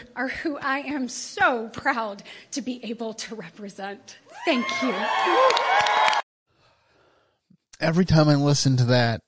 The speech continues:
Speaker 2: it makes me emotional. I would encourage you to go to my blog and watch her whole speech. It is very powerful, and I'm praying for Katie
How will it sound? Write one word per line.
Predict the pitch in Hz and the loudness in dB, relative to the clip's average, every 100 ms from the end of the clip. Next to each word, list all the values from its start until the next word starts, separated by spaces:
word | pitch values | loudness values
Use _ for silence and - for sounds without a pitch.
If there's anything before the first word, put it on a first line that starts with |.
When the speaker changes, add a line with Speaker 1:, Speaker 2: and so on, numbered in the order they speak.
| _ | _
Speaker 2:
it | 131 139 | -4 -2
makes | 127 120 120 | 0 -2 -2
me | 139 | 0
emotional. | 131 127 123 - 123 123 | 2 4 2 0 0 2
I | 113 | 4
would | 156 | 4
encourage | 151 - 151 156 151 143 | 4 0 2 4 2 2
you | 147 143 135 _ _ _ _ _ _ _ _ _ - - - | 2 2 0 _ _ _ _ _ _ _ _ _ -10 -10 -14
to | - 160 147 135 | -2 4 4 4
go | 127 131 143 | 2 2 2
to | - | 0
my | 147 139 | 0 0
blog | 123 113 117 131 147 - _ _ _ - - - _ | 2 2 2 2 -2 -8 _ _ _ -20 -18 -18 _
and | - 135 135 | -2 0 4
watch | 135 135 135 | 6 6 4
her | - 139 | 4 4
whole | 131 135 135 | 4 0 -2
speech. | 131 - 139 143 143 - | -4 -2 2 2 -2 -10
It | 101 | -12
is | 113 98 | -10 -10
very | 107 131 135 139 | -6 -4 -2 -4
powerful, | 127 127 143 156 175 165 170 _ _ | -4 -2 -2 -2 -2 -4 -4 _ _
and | - 139 170 135 | -6 -2 -2 -2
I'm | 131 139 | -2 -2
praying | 143 156 165 165 156 | -4 -2 0 -2 -4
for | 139 | -8
Katie | 143 147 147 151 151 | -6 -4 -2 -2 -4